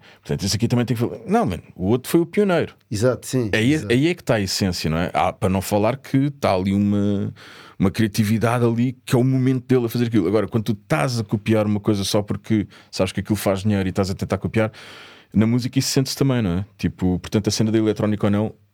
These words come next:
Speaker 1: aquilo que eu mais gosto, por exemplo, é de: "Ei, este bacana teve a curtir no quarto." <laughs>
Speaker 2: Exato.
Speaker 1: Tá ali uma cena bué estranha, mas não é de ninguém, é dele, estás a ver? Isso é bonito, porque a gente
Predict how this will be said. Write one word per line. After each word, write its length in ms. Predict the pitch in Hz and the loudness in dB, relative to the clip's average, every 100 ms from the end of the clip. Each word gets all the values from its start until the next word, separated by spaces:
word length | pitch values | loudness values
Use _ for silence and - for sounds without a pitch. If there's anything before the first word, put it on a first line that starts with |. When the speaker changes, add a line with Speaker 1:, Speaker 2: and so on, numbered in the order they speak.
| _ _ | _ _
Speaker 1:
aquilo 200 | - 120 | -2 -2
que 100 | 110 | 0
eu 40 | 117 | 0
mais 200 | 110 107 | 0 0
gosto, 160 | 110 - | -2 0
por 60 | |
exemplo, 300 | 101 117 117 | 0 0 -2
é 220 | - 131 123 | -2 -2 -2
de: 400 | 120 139 135 - | -2 0 0 0
"Ei, 300 | 254 359 349 | 0 2 0
este 100 | - | 0
bacana 220 | 185 175 | 0 0
teve 120 | 180 180 | 0 -2
a 20 | |
curtir 160 | - | 0
no 80 | 180 | 0
quarto." 380 | 180 160 - - _ - | 2 -2 -2 -16 _ -4
<laughs> 480 | 170 - 151 - - | -2 -2 -6 -6 -10
Speaker 2:
Exato. 180 | 107 104 135 | -8 0 2
Speaker 1:
Tá 20 | |
ali 120 | 196 | 4
uma 100 | 208 | 2
cena 160 | 196 202 | 2 2
bué 160 | 190 | 2
estranha, 460 | 185 - 170 185 143 | 0 0 0 2 2
mas 100 | 113 | 2
não 80 | 151 | 2
é 60 | |
de 60 | 190 | 2
ninguém, 300 | 202 214 196 | 0 0 2
é 80 | 156 | 2
dele, 220 | 170 101 - | 0 -2 -2
estás 200 | 98 101 | -2 2
a 20 | |
ver? 160 | 104 139 - - _ | 0 -2 -10 -20 _
Isso 200 | 165 - | -2 0
é 40 | 180 | 2
bonito, 320 | 180 175 - | 0 -2 -4
porque 320 | 156 165 170 - - _ _ _ | -2 0 -2 -4 -16 _ _ _
a 140 | 110 | 0
gente 260 | 143 156 | 2 0